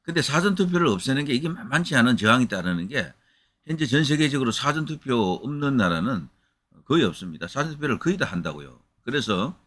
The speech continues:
대만 같은 나라가 사전투표가 없죠. 대만 방식으로 가자라고 주장할 수도 있겠지만 우리가 보통 롤모델로 따르는 나라가 미국, 일본 이런 나라 아닙니까?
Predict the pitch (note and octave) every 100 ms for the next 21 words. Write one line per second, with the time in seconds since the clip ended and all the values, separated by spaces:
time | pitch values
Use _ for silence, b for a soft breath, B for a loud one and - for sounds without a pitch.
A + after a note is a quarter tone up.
0 | _ _ _ _ _ - A#2+ F3+ E3+ E3
1 | D3 C3+ G#2+ - A#2 B2 A#2 A2+ G2 D#2+
2 | C2+ - - C#2+ - _ _ _ _ _
3 | _ _ D#2 A2 D3 E3 E3 C#3+ C3 -
4 | D3 C3+ A#2 F#2+ A#2 A#2 A2+ A2 F2+ F#2
5 | G#2 A#2 F#2+ F2+ C#3+ C#3+ F#2+ A2+ B2+ G2
6 | C#3+ B2 A#2 A#2+ A2 G#2 G#2 A#2 A2+ A2
7 | F#2+ A2+ E2 F#2+ D3+ B2 A#2 C3+ C3+ A2
8 | C3+ A#2+ G#2+ E2+ E2+ F2+ - D3+